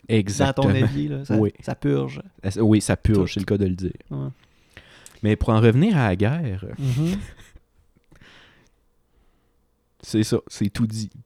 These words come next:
Speaker 1: On a tout dit ça à la guerre.
Speaker 2: Ben moi, je connais pas tant la Première Guerre mondiale, je connais plus
Speaker 1: Ouais.
Speaker 2: la Deuxième. Euh, mais que pensez-vous de la guerre dans le monde ? Ben, la guerre, il y en a tout le temps eu.
Speaker 1: Ouais.
Speaker 2: Puis je pense qu'on va tout le temps en avoir.
Speaker 1: Ouais, moi aussi, là, je
Speaker 2: Malheureusement, je pense que c'est quasiment inévitable.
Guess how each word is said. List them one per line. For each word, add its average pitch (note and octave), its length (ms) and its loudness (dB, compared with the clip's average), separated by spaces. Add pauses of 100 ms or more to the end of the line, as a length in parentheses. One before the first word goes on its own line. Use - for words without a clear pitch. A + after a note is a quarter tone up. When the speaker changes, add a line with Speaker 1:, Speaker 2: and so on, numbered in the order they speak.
Speaker 1:
On G#2+ 140 0
a A2 80 4
tout - 160 -6
dit B2+ 100 -6
ça B2 200 -4
à G#2 40 -4
la F#2+ 60 -2
guerre. G2 140 -2
Speaker 2:
Ben C#3 80 2
moi, G#3 100 0
je A3 80 -4
connais C#3 180 -2
pas F#3 120 -4
tant F3+ 160 -2
la D#3+ 160 0
Première C3+ 340 -2
Guerre C#3+ 160 -2
mondiale, C#3+ 300 -2
je F#3+ 80 -12
connais C#3 160 -4
plus G#2+ 100 -2
Speaker 1:
Ouais. C3 160 0
Speaker 2:
la C#3 160 -2
Deuxième. C#3+ 1120 0 (1200)
Euh, C3+ 680 2
mais B2 140 -2
que - 120 -4
pensez-vous E3+ 460 -4
de F3 80 -4
la B2+ 120 -2
guerre C#3+ 200 -4
dans C3+ 100 -4
le C3 40 -4
monde ? D3 260 -4
Ben, B2+ 140 -8
la B2 120 -6
guerre, E3 180 -2
il E3+ 40 -2
y C#3+ 40 -2
en B2+ 60 -2
a B2+ 80 -4
tout C3+ 160 -8
le D3 80 -2
temps C3+ 80 -2
eu. C#3+ 200 -4 (380)
Speaker 1:
Ouais. A#2+ 200 2 (280)
Speaker 2:
Puis - 100 -14
je - 60 -16
pense D3+ 180 -6
qu'on - 80 -10
va B2+ 60 -8
tout - 100 -8
le C3+ 60 -8
temps D3 100 -6
en D3+ 100 -6
avoir. B2+ 400 -10 (120)
Speaker 1:
Ouais, B2+ 220 4
moi C3 140 0
aussi, D3 280 -4
là, C#3 60 0
je B2 40 4
Speaker 2:
Malheureusement, D3+ 800 4
je F3 100 -10
pense D#3+ 220 -2
que C3+ 160 -2
c'est B2 100 -10
quasiment C3 300 -4
inévitable. C#3+ 880 -4